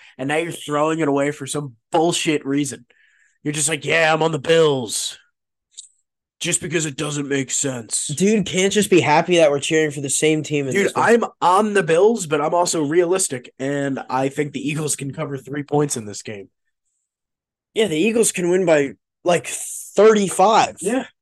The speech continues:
Speaker 2: But we're not gonna, we're, we're, we're not gonna let that ocean float away.
Speaker 1: What if it was Eagles minus, uh, like, f-, six?
Speaker 2: I would take the Eagles.
Speaker 1: Yeah. So it's a rat line. Okay.
Speaker 2: Yeah.
Speaker 1: All right.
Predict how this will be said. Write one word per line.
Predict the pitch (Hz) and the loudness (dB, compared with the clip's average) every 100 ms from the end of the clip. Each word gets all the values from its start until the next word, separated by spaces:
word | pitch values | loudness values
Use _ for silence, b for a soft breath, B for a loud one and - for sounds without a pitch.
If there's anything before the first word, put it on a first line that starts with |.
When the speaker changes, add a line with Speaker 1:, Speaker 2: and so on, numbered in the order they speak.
| _ _ _ _ - | _ _ _ _ 2
Speaker 2:
But | 180 | 4
we're | 180 233 | 6 6
not | 269 277 | 6 6
gonna, | 226 190 | 6 6
we're, | 170 190 208 | 6 6 6
we're, | 190 220 | 8 8
we're | 208 | 8
not | 254 285 | 8 8
gonna | 254 214 | 6 6
let | 196 190 | 6 6
that | 180 185 | 6 8
ocean | 196 170 156 143 127 | 8 6 4 -2 -4
float | - 120 120 | -4 -4 0
away. | 113 113 113 - _ | 0 -2 -4 -8 _
Speaker 1:
What | 147 175 | -2 2
if | 240 240 | 2 2
it | 247 | -2
was | 240 240 190 - - | -2 -2 -4 -6 -10
Eagles | 156 196 196 190 170 151 | -8 0 4 4 2 -6
minus, | 156 156 160 147 - - - _ _ _ - | -6 -4 -4 -6 -6 -6 -12 _ _ _ -14
uh, | 127 131 127 120 110 | -10 -8 -8 -10 -8
like, | 123 120 | -10 -10
f-, | - - - | -16 -20 -16
six? | - - - - - - - - 139 110 - - - _ | -8 -6 -4 -6 -6 -6 -8 -8 -8 -8 -10 -14 -14 _
Speaker 2:
I | 135 147 | -2 0
would | 143 117 | 0 -2
take | 135 120 | -2 -2
the | 117 | -2
Eagles. | 107 98 101 - - | -4 -4 -10 -12 -14
Speaker 1:
Yeah. | 135 - - _ _ _ _ _ | -14 -16 -20 _ _ _ _ _
So | 139 143 | -6 -4
it's | 135 | -4
a | 131 | -6
rat | 107 85 | -8 -10
line. | - - - - | -14 -20 -20 -10
Okay. | 123 131 | -6 -4
Speaker 2:
Yeah. | - _ _ b b b _ _ _ - | -6 _ _ b b b _ _ _ -20
Speaker 1:
All | |
right. | 101 | -20